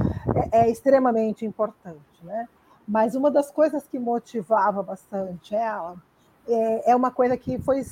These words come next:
apagada pela história, né? Que é o fato de que os campos de concentrações não tinham só judeus. Eles tinham as pessoas L G B T e tinham as pessoas com deficiência, que eram consideradas menos do que os judeus ainda,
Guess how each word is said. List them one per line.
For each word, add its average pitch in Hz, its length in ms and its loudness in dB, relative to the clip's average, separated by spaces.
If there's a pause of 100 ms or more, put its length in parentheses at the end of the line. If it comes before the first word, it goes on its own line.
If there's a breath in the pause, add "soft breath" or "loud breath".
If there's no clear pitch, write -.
(120)
apagada 233 720 2
pela 196 260 0
história, 180 640 -2
né? 247 200 -6 (460 soft breath)
Que 262 160 0
é 277 100 6
o 277 80 6
fato 269 540 0
de 196 160 -6
que 220 280 -2
os 208 120 -2
campos 294 300 -4
de 302 80 -8
concentrações 233 760 -4
não 311 120 -6
tinham 392 180 -2
só 269 180 0
judeus. - 520 -4 (920)
Eles 262 220 -2
tinham 247 220 -2
as - 80 -6
pessoas 233 360 -2
L 202 140 0
G 214 100 -2
B 254 140 2
T 330 280 6 (320)
e 403 120 4
tinham 381 140 -2
as 370 60 -4
pessoas 359 320 -2
com 370 100 -6
deficiência, 392 560 -2 (220)
que 311 60 2
eram 302 140 4
consideradas 311 720 6 (360)
menos 302 460 4
do 185 140 -6
que 185 80 -8
os 202 80 -4
judeus 185 360 -4
ainda, - 140 -12